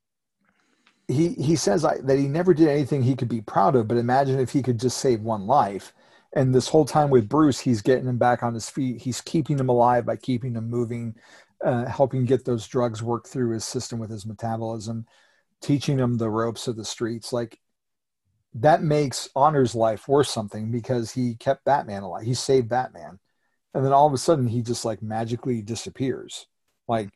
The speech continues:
he just becomes a spirit. And by that point, most of the stuff has gone through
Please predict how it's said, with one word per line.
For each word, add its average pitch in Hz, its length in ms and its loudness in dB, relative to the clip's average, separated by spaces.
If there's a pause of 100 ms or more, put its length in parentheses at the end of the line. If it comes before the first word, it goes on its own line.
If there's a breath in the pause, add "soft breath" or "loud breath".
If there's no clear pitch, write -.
(100)
he 117 240 -6
just 113 320 -8 (1400)
becomes 123 340 0
a 110 40 -6
spirit. 120 500 0
And 135 200 -8
by 135 140 6
that 160 260 4
point, 139 280 -2
most 135 400 0
of 131 60 -4
the 120 60 0
stuff - 360 -2
has 117 140 -2
gone 120 320 -4
through 117 500 -2